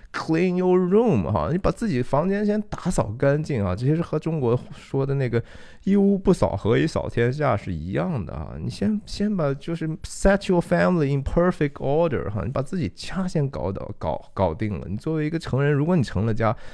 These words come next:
你先把自己的家庭的成员的关系弄得和睦？你们能不能把这个家庭的整个的价值观构建于在一个比较坚实的基础之上，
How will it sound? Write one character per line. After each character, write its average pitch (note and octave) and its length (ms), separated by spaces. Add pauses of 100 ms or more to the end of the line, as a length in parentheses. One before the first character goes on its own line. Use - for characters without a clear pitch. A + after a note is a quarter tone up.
(160)
你 G#3 80
先 D#3 200
把 A#2+ 100
自 C3+ 200
己 G2 100
的 F#2 80
家 B2 240
庭 G2+ 160
的 A2 80
成 G2+ 260
员 G2 140
的 G#2 120 (540)
关 A#2+ 240
系 A#2 160
弄 G#2 180
得 F2 80
和 C2 220
睦？ F2+ 180 (260)
你 C3 120
们 D#3 100
能 F3 180
不 F#3+ 60
能 F3 160
把 A#2 160
这 B2 100
个 C3+ 80
家 C#3+ 260
庭 A2 160
的 B2+ 60
整 G2 200
个 A#2 120
的 G#2+ 80
价 A2+ 240
值 G#2 120
观 A2+ 220
构 B2+ 220
建 A2+ 280
于 G#2+ 460
在 C3+ 200
一 G#2 100
个 C3 100
比 A#2+ 140
较 A2+ 160
坚 C#3 340
实 G#2+ 160
的 A#2+ 80
基 C3+ 200
础 - 180
之 F#2 140
上， A#2+ 240